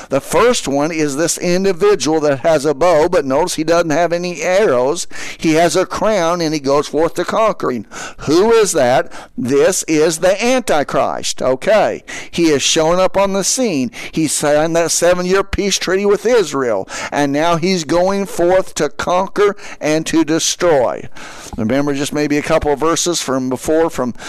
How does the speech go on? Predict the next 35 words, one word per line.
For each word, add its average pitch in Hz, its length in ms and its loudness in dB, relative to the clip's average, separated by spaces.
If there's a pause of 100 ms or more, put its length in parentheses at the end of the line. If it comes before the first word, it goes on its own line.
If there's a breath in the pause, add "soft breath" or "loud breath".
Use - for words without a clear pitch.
(160 loud breath)
Second 151 440 0
Thessalonians, 156 1000 0
uh, 117 440 2 (200)
chapter 147 340 0
two, 156 220 0
verse 147 260 -2
nine, 165 440 -2 (320 loud breath)
talking 127 240 0
about 143 180 2
the 156 120 0
Antichrist. 160 680 -2 (360 loud breath)
"Even 185 320 2
him 180 340 0
whose 156 220 0
coming 175 420 -2
is 143 160 -2
after 151 300 0
the 131 120 -2
working 165 480 -2
of 147 140 -2
Satan 190 560 0 (240 loud breath)
with 135 180 -4
all 139 220 4
power 185 580 2
and 156 140 -4
signs 170 540 0
and 147 160 -2
lying 160 400 2
wonders, 165 600 -2 (540 loud breath)
and 170 280 0
with 160 200 0 (100)
all 202 360 4
deceivableness 220 1160 0
of 143 200 0
unrighteousness 185 1040 0